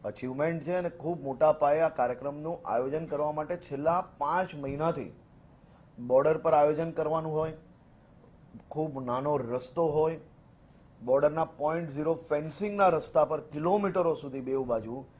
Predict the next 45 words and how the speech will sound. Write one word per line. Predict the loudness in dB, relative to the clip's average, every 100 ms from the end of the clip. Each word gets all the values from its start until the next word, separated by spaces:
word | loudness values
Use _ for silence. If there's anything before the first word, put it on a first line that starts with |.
| -20 -20 -4
આ | -2
યોગનું | 0 -2 -2 -4
જે | -2
મુખ્ય | -2 -4 -6 -2 -2
સ્થળ | 2 4
હશે, | 4 4
એની | -2 -4 -6 -10 -2
ડાબી | 4 6 4 0
ને | -4
જમણી | -2 -4 -2 -6 -8 -16 -20 -20 -20 -14
બેઉ | -2 2 4
બાજુ | 8 6 6 -2 -2
રોડ | -2 -4 -6 0
પર | 4 4 2
જે | -4 -4
રોડ | -4 -4
ફેન્સિંગ | -4 -6 -6 -4 -4 -4 -2
જોડે | 0 0 -2 -12 -20 -20 -20 -10
કચ્છ | 0 0 4
બાજુ | 2 2
જાય | 0 0 0
છે | -6 -6
અને | -10 -14 -10 -8
જ-, | -6 -6 0
ડાબી, | 2 2 -4
જમણી | -6 -4 4
બાજુ | 4 4
જાય | 0 0
છે, | -2
બેઉ | -6 0 2 2
જગ્યા | 0 0 0
પર | 0 -8 -10 -20 -20 -20 -4
આ | 4 6
જ | 4 2
પ્રકારે | -6 0 0 0
કાર્યક્રમોનું | 0 0 0 -6 -6 -6 -8 -6
આયોજન | -2 -2 -2 -6 -8
કરવામાં | -12 -6 -2 0 0
આવ્યું | -2 -2 -6
છે |
અને | -8
બેઉ | -8 -6 -4
બાજુ | -4 -6
કિલોમીટરો | -8 -6 -4 -2 -2 -4
સુધી | -6 -8 -8